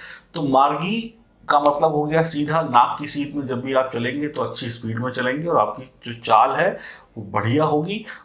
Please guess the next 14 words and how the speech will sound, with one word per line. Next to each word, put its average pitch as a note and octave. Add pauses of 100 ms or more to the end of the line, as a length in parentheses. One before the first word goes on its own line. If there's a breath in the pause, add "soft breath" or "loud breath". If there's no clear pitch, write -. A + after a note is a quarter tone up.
और A#2
आप B2+
डगमगाएंगे A2+
नहीं D#3
और C3
अपने A#2+
लक्ष्य A#2
को F#3
सफलता A#2+
से D#3
प्राप्त A2+
कर G#2
लेंगे। F2+ (460 loud breath)
तो D2+